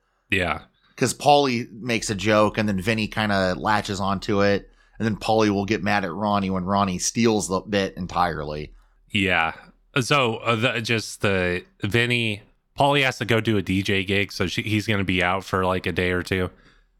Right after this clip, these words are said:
Speaker 1: Uh, so Vinny makes a,
Speaker 2: Sex
Speaker 1: uh,
Speaker 2: doll.
Speaker 1: mini Pauly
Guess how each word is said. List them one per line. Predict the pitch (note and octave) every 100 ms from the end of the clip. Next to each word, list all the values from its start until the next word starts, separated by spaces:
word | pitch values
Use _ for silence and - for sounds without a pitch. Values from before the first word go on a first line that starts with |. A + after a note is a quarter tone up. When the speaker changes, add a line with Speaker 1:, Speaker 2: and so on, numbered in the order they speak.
| _
Speaker 1:
Uh, | F2+ F2
so | D#2+ G2 F2+
Vinny | E2+ G2+ G#2+ G2 F2+
makes | F#2 F2+ -
a, | F2+ E2+ E2 D#2+ - _ _ _
Speaker 2:
Sex | - G#2 F#2+
Speaker 1:
uh, | E2 E2
Speaker 2:
doll. | D#2
Speaker 1:
mini | G#2+ G#2 G#2+ G#2 G#2+ G2+ G#2 -
Pauly | - G2+ F#2+ F2 E2+ D#2+